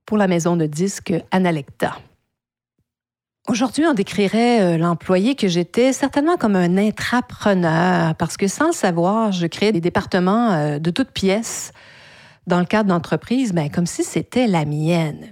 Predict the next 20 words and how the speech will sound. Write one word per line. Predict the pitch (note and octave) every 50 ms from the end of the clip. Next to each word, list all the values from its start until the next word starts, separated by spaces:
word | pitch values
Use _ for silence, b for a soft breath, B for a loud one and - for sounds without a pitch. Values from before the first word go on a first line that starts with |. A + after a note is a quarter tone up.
| - -
Mais | D3+ D3+ C#3+
évidemment, | C#3 D3 D3+ D#3 D#3 D#3 F3+ A#3 B3
euh, | G3 C#3 B2+ - - D#3
c'est | D3+ - -
un | E3+
nouveau | F3+ G#3 G#3 A3 A#3+ G#3+
mot, | F#3+ F#3 A#3+ B3+ F3+ C3+
hein, | C3+ D#3+ F3
l'intrapreneuriat. | E3+ D3 D3 C#3 - E3 D#3+ - - E3 D#3 D#3 D3 D3+ D#3+ D#3 D#3 D#3+ D#3+ D#3 D#3 F3+ B3 C#4+ - - - - - - - A3
<laughs> | E3+ - - - F#3 - - -
Ça | - - F3
existait | E3 F3 F#3 G3 - - - F3
pas. | - - G#3 A#3 B B B B B B B G3
Genre, | - - - D#3 D#3 D#3 D#3
j'ignorais | D3 D#3 E3 E3+ F3+ E3 D#3+ D#3 F3+
ce | F#3+ -
que | - E3+
c'était | - - D#3+ - G#3 G3
qu'un | - D#3+ D3+ D3+
entrepreneur. | D3 C#3+ D3 - - E3 - - D#3 C3 F3 C#4+